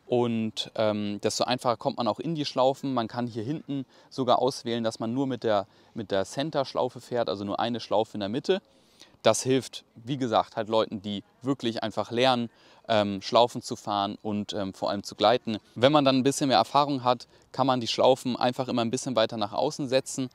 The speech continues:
denn dann, ähm, kann man einfach ein bisschen mehr Power auf die Finne geben, man kann das Brett so ein bisschen mehr railen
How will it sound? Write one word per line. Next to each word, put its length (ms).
denn 140
dann, 380
ähm, 340
kann 140
man 100
einfach 160
ein 80
bisschen 240
mehr 120
Power 260
auf 100
die 120
Finne 280
geben, 240
man 120
kann 140
das 160
Brett 220
so 80
ein 60
bisschen 240
mehr 120
railen 420